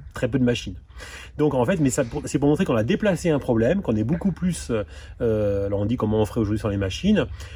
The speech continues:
Ben, en fait, les machines aujourd'hui coûtent tellement cher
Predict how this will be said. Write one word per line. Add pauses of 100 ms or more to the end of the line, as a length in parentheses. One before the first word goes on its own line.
(120)
Ben,
en
fait,
les
machines
aujourd'hui
coûtent
tellement
cher